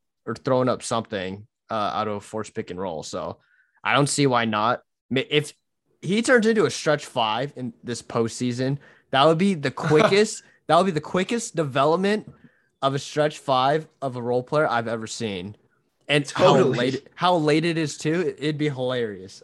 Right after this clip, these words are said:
Speaker 1: I think it'd be funny, even though I'd prefer him inside just 'cause I think his floater is more automatic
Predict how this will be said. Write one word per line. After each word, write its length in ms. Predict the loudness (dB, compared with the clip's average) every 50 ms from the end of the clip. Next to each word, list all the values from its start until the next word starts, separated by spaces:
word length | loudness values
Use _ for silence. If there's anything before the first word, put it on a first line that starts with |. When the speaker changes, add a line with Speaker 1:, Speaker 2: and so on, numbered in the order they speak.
| _ _
Speaker 1:
I 100 | -4 -4
think 220 | -2 -2 -2 -2 -2
it'd 100 | -4 -4
be 140 | -6 -8 -8
funny, 440 | -8 -8 -8 -8 -8 -10 -14 -16 -18 _ _ _ _ _
even 320 | -2 0 2 2 0 2
though 260 | 4 4 6 6 4 4
I'd 200 | 2 -2 -2 -2
prefer 420 | -4 -6 -6 -4 -2 0 0 0
him 140 | 0 -2 -4 -6
inside 520 | -8 -8 -8 -6 -4 -2 -2 -2 -4 -6
just 120 | -8 -8
'cause 140 | -8 -6 -6
I 80 | -4 -6
think 180 | -6 -8 -8
his 120 | -8 -12 -14
floater 400 | -10 -4 -2 -2 0 -2 -4 -6
is 120 | -8 -6
more 160 | -6 -4 -2
automatic 640 | -2 -2 -4 -4 -4 -4 -4 -6 -6 -10 -12 -16 -20